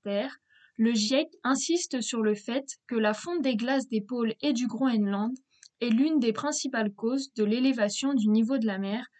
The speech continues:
à l'échelle mondiale. Le glacier, situé à l'ouest de l'Antarctique, est le plus fragile de tous. Il se trouve dans une large et profonde cuvette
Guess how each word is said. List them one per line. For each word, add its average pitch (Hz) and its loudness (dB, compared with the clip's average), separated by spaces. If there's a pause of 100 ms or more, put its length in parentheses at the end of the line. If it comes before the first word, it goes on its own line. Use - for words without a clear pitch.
(280)
à 220 2
l'échelle 233 2
mondiale. 226 2 (800)
Le 240 0
glacier, 254 2 (100)
situé 262 2
à 220 2
l'ouest 269 2
de 208 2
l'Antarctique, 208 -4
est 262 0
le 240 -2
plus 302 0
fragile 262 0
de 240 0
tous. - -4 (380)
Il 233 2
se 233 0
trouve 277 2
dans 214 2
une 220 4
large 285 2
et 208 -4
profonde 220 -2
cuvette 226 -2